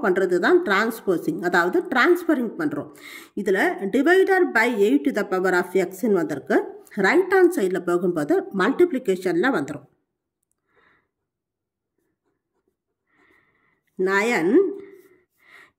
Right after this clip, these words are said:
into eight to the power of x மல்டிப்ளிகேஷன்ல வந்துரும். இப்போ eight to the power of x, x-ஓட வேல்யூ தான் கண்டுபிடிக்கணும்.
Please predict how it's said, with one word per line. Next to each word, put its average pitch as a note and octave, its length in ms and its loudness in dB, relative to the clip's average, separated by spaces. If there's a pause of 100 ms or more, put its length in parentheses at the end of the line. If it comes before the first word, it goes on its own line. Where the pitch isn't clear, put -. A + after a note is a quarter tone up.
(140)
into G4 420 2 (540)
eight C#4+ 200 4
to A#3+ 120 -2
the F#3+ 140 2
power F3 300 2
of F#3 100 -2 (200)
x - 40 -16 (1400)
மல்டிப்ளிகேஷன்ல F#3 840 0
வந்துரும். E3 320 -2 (1400)
இப்போ E3+ 220 -6 (1400)
eight A#3 320 0
to C#4 120 0
the F#3+ 140 0
power F#3+ 320 0
of F#3 100 -4 (260)
x, E3 40 -12 (840)
x-ஓட D4 320 2 (100)
வேல்யூ F#3 240 2
தான் A#3 160 0
கண்டுபிடிக்கணும். F3+ 600 0